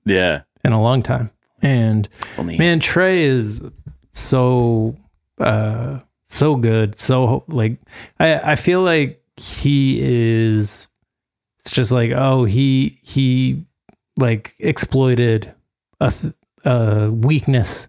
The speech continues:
Speaker 2: in the game. Like, a, I don't know. It's ju-, he,
Speaker 1: <laughs>
Speaker 2: he's just like, like, his runner is unbelievable. And
Speaker 1: Yeah.
Speaker 2: his, his range, I don't know. He, he's, he's very fun to watch. He's one who, like, jumps off the screen as, like,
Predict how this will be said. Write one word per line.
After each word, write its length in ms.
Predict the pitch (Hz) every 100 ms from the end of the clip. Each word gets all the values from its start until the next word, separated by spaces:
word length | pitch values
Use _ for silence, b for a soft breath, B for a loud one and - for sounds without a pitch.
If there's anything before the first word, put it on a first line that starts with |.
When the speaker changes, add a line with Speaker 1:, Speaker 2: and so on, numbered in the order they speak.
| _ -
Speaker 2:
in 140 | 131
the 60 | 123
game. 320 | 113 117 120
Like, 200 | 123 113
a, 360 | 117 110 117 -
I 140 | 135
don't 180 | 117 123
know. 280 | 113 104 110 _ _
It's 200 | 131 113
ju-, 320 | 127 120 175 -
he, 380 | 131 143 139 139
Speaker 1:
<laughs> 80 | 135
Speaker 2:
he's 300 | - 139 123
just 220 | 127 117
like, 260 | 139 123 - B B B
like, 180 | 160 139
his 260 | 104 180 156
runner 440 | 147 147 170 175
is 760 | 170 139 135 123 110 110 - - _ _ _ _ _ _
unbelievable. 920 | - 160 147 131 131 113 107 110 - _
And 80 | 101
Speaker 1:
Yeah. 140 | - 123
Speaker 2:
his, 340 | 117 113 - 214 -
his 220 | 123 127
range, 640 | 107 107 127 131 127 120 -
I 120 | 107
don't 140 | 104
know. 120 | 107 104
He, 320 | 139 139 147
he's, 340 | 123 156 131
he's 340 | 170 120 160 143
very 320 | 120 127 110
fun 220 | - 117
to 80 | 110
watch. 100 | 120
He's 220 | 123 156
one 180 | 147 131
who, 100 | 117
like, 260 | 123 113 117 - - -
jumps 260 | 139 117
off 160 | 123 110
the 80 | 107
screen 400 | - 113 107 104
as, 140 | 104
like, 280 | 107 107 110